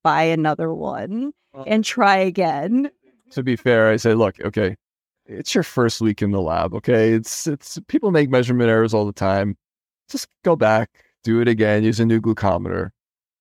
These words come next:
Speaker 2: and, uh, and we'll, we'll take a look at the results." So she did that, came, came back a couple days later, and lo and behold, the finding held up.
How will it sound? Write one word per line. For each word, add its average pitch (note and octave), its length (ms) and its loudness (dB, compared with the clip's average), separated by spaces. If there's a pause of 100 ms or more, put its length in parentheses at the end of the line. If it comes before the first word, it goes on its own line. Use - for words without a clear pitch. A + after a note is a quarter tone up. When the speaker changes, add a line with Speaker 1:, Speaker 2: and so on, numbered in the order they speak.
(140)
Speaker 2:
and, G#2+ 320 0
uh, G2+ 380 0 (380)
and A2+ 120 -2
we'll, A2+ 200 2
we'll A2 100 -6
take B2 160 2
a A#2+ 60 0
look A#2+ 140 2
at A#2+ 40 2
the A#2+ 60 2
results." A#2+ 480 -2 (180)
So F2+ 200 -2
she F2+ 180 -6
did B2+ 220 -2
that, G#2 280 0 (880)
came, B2 260 -2
came C3 240 2
back A#2+ 240 2 (440)
a - 40 -14
couple C3 180 -2
days A2 280 2
later, A2 440 0 (720)
and G#2+ 300 0
lo G#2+ 200 2
and A2+ 100 0
behold, A2 400 0
the F#2+ 80 -6
finding G#2+ 440 -2
held G2+ 220 0
up. - 220 0